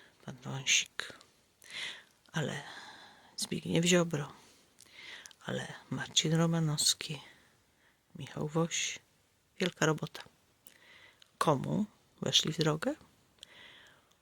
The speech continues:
Komu zawadzali? I zobaczmy.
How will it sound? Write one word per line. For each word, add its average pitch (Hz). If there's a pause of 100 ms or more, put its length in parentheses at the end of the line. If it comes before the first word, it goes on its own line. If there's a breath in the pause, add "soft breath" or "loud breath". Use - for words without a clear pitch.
(140)
Komu 143
zawadzali? 156 (3000 soft breath)
I 156 (180)
zobaczmy. -